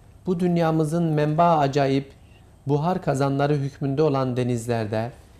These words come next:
hiçbir mevcut, hatta hiçbir katre su yoktur ki vücudu ile,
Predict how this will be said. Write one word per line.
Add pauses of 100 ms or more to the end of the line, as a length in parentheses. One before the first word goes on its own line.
(320)
hiçbir
mevcut, (480)
hatta
hiçbir
katre
su
yoktur
ki (640)
vücudu
ile,